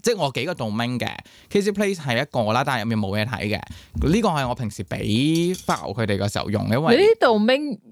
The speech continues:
Speaker 2: 而家你，你都應該keep住畀錢㗎，你而家啲畀幾錢啊？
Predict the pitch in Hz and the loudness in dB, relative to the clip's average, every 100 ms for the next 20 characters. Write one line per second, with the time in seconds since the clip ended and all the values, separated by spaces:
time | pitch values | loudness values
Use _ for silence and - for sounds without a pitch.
0 | - 190 185 226 277 269 143 190 190 202 | -10 -4 0 4 4 4 2 0 2 2
1 | 226 285 269 208 214 202 170 175 180 170 | 2 2 2 2 0 0 0 0 0 -2
2 | 180 202 185 233 269 233 _ - 170 185 | 0 0 0 0 0 -4 _ -6 0 0
3 | 180 180 160 - | 0 -4 -6 -10